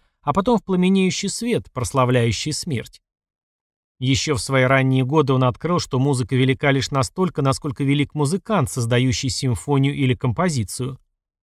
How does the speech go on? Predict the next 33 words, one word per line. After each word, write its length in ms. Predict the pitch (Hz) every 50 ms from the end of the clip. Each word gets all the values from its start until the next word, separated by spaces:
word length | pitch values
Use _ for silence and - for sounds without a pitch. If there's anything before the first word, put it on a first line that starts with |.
| _ _ _ _ _ _ _ _ _
Основываясь 540 | - 143 - - 262 262 254 254 240 - -
на 120 | 220 220
годах 320 | 214 208 240 208 202 - 220
обучения, 580 | 208 196 214 190 - - 269 285 254 196 139
одаренный 420 | 127 120 135 143 165 196 202 196 180
композитор 640 | - 185 165 - - 180 165 180 240 208 - 160
начинает 440 | - 131 - - 165 175 180 180 139
сердцем 480 | - - - 233 214 127 - - 123 92
понимать 420 | - 135 131 131 127 120 98 -
ритм, 360 | 127 127 175 190 - 180 160 - _ _ _ _ -
размер, 480 | 127 135 123 101 123 131 139 143 143
мелодию 540 | 147 151 143 131 123 120 120 113 117 131 180
и 20 |
звук. 400 | 190 156 143 117 110 120 - _ _ _ _ _ _ _ _ _ _ _ _ _ _ _ _
Каждый 380 | - 131 135 135 123 123 135 131
из 80 | 113
его 180 | 120 135 131 127
шедевров 560 | 113 - 147 131 131 151 160 147 131 - -
начинается 500 | 131 123 - - 123 135 135 135 - 143
с 60 | -
карандаша 560 | - - 131 127 123 120 131 127 - - 131 120
в 80 | 113
руке. 400 | 127 160 165 - - 113 - 131 - _ _ _ _ _ _ _ _ _ _ _ _ _ _ -
Как 140 | 202 196 -
и 40 | 233
у 60 | 226
неонового 480 | 220 220 220 226 226 226 220 214 208 196
художника, 640 | - - 226 208 247 285 262 160 127 127 104 127
который 300 | 120 - - - 143 135
сердцем, 460 | 117 - - 165 165 151 - - 135 -
понимая 440 | - 139 131 135 139 143 135 131
динамику 480 | 123 110 123 127 135 139 131 123 95 -
света, 480 | - - - 123 147 180 - 131 113